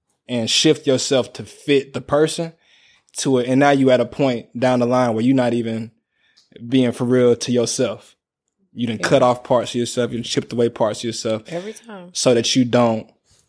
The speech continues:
Speaker 1: have them rough patches that's gonna, you know, affect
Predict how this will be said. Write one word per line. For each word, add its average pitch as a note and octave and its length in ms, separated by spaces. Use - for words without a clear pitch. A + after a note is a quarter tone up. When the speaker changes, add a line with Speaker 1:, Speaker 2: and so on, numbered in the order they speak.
Speaker 1:
have C3 260
them A#2+ 180
rough C#3+ 220
patches A#2 360
that's - 220
gonna, A2+ 520
you B2+ 160
know, C3+ 320
affect - 580